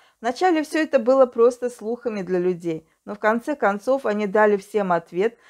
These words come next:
связав себя узами брака. Мало того, из-за того, что он уже был женат, им было нелегко пожениться. О нём говорили повсюду. Будучи индусом, он не мог иметь двух жён одновременно.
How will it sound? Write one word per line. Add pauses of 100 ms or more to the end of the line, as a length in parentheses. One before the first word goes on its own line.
(120)
связав
себя
узами
брака. (320)
Мало
того,
из-за
того,
что
он
уже
был
женат,
им
было
нелегко
пожениться. (300)
О
нём
говорили
повсюду. (220)
Будучи
индусом,
он
не
мог
иметь
двух
жён
одновременно.